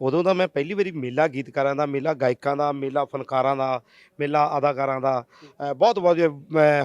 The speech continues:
Speaker 1: ਹਾਲੀਵੁੱਡ, ਬਾਲੀਵੁੱਡ ਦੇ ਫਿਲਮ ਫੈਸਟੀਵਲ ਵੀ ਹੋਏ ਨੇ,
Speaker 2: ਹੂੰ।
Speaker 1: ਪਰ ਇਹ ਲੁਧਿਆਣੇ ਦੇ ਵਿੱਚ ਪਹਿਲੀ ਵਾਰੀ ਮੇਲਾ ਗੀਤਕਾਰਾਂ ਦਾ, ਮੇਲਾ ਕਲਮਾਂ ਦਾ, ਕਿਉਂਕਿ ਸਾਨੂੰ ਮਾਣ ਹੈ ਪੰਜਾਬੀ ਦੇ।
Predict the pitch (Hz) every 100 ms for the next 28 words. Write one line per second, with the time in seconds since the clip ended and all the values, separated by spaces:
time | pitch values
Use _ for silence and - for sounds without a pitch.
0 | 123 156 160 165 147 151 156 160 143 151
1 | - 170 165 165 - 170 170 170 151 156
2 | 156 170 165 151 - - - 185 202 208
3 | 190 180 151 156 202 196 208 214 240 220
4 | 202 202 190 156 160 180 180 160 - 165
5 | 165 175 165 160 165 165 160 165 165 139
6 | 110 - - - - 170 190 156 170 185
7 | 170 165 185 175 156 135 135 120